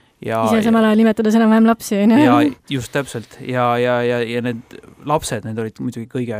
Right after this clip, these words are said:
Speaker 1: kõige hullemad, et need, eh, kaheksa, kümneaastased poisid, kes, eh, olid maalt saadetud linna, et nad siis,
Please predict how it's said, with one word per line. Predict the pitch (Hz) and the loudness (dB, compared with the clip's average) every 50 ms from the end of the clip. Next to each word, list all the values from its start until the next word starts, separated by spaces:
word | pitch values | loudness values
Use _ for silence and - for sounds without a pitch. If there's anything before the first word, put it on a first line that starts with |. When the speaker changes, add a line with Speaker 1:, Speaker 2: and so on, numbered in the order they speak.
| 107 | -8
Speaker 1:
kõige | 113 113 - - | -10 -10 -8 -8
hullemad, | 123 120 113 110 104 104 95 - | -8 -6 -8 -8 -10 -12 -14 -14
et | 104 - | -14 -12
need, | 107 110 110 - _ - 117 | -12 -12 -14 -16 _ -12 -10
eh, | 110 107 107 107 | -10 -10 -10 -6
kaheksa, | - 135 135 131 - - - | -6 -6 -4 -6 -8 -10 -8
kümneaastased | 135 127 131 127 120 117 113 - 110 113 113 117 _ | -6 -4 -2 -2 -2 -4 -6 -10 -14 -14 -16 -12 _
poisid, | - 151 160 156 143 131 117 - - | -4 -4 -4 -4 -6 -8 -10 -10 -12
kes, | - 110 - - - - - 127 | -12 -10 -10 -10 -10 -8 -8 -8
eh, | 113 113 | -8 -6
olid | 113 117 117 117 113 - - | -6 -6 -8 -10 -10 -8 -4
maalt | 131 143 156 147 131 120 - - | -2 0 0 0 0 -2 -4 -6
saadetud | 131 127 123 120 113 - 113 135 | -6 -6 -6 -6 -10 -12 -14 -10
linna, | 151 196 220 214 185 160 147 139 135 131 - _ - - - - - _ _ | -8 -6 -4 -4 -4 -2 -2 -2 -4 -4 -8 _ -20 -20 -20 -20 -20 _ _
et | 127 123 120 | -6 -6 -4
nad | 127 127 123 117 - | -2 -4 -4 -4 -8
siis, | - - 127 113 - | -10 -10 -8 -8 -8